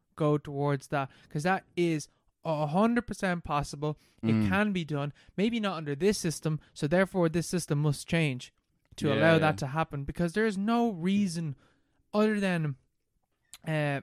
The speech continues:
Speaker 1: material wealth of the ultra rich and stuff like that is the only reason why that doesn't happen.
Speaker 2: Yeah,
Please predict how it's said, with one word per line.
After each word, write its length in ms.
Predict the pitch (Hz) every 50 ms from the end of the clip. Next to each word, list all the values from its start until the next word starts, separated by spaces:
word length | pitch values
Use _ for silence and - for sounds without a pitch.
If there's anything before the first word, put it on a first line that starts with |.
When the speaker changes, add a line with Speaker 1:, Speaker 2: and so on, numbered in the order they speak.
| - _
Speaker 1:
material 600 | - 175 147 - - 196 196 208 202 185 170 156 143
wealth 420 | 160 165 160 151 143 - - - - - - - - - - - -
of 240 | 156 143 139 -
the 320 | - 147 143 139 135 - - _ _ _ _ _ _ - -
ultra 320 | 185 170 165 - - 156
rich 280 | 151 151 151 143 - -
and 80 | 156 143
stuff 160 | - 143 -
like 100 | 151 143
that 180 | 143 135 135 - - - - - -
is 100 | 165 151
the 100 | - 170
only 240 | 160 175 180 180 170
reason 360 | 165 160 160 160 143 147 143 147
why 220 | 143 139 143 139
that 180 | 135 147 139 -
doesn't 240 | - 139 139 139 131
happen. 360 | 135 139 131 - 139 131 131 _ _ _ _ _ _ _ _ _ _ _ _ _ _ _ _ -
Speaker 2:
Yeah, 260 | 110 123 135 151